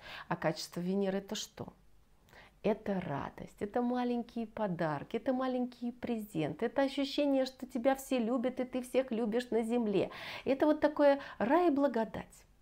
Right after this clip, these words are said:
Вообще Венера очень не любит напрягать своего хозяина. Да, она вот такой элемент в,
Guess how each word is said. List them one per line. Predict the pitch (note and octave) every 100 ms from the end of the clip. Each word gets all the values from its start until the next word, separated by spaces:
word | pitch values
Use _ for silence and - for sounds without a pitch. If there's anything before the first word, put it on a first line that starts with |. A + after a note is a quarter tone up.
| - - -
Вообще | C4+ A4 E4
Венера | C4+ D4+ B3
очень | A#3 - A3
не | G#3+
любит | G#3 B3+ G#3 G#3
напрягать | G3 F#3 F3 G#3+ -
своего | F3+ E3+ E3+
хозяина. | - E3 - G3 F#3 G3 - _ _ - - -
Да, | F#3+ G#3+ E3 F#3 - - -
она | C4+ E4 F4+
вот | C4 C4+
такой | D4 D4+ D4 C4+
элемент | D#4+ D#4+ G4+ F#4+ -
в, | G#3 G3+ G3 G3+ G3 F#3 F3+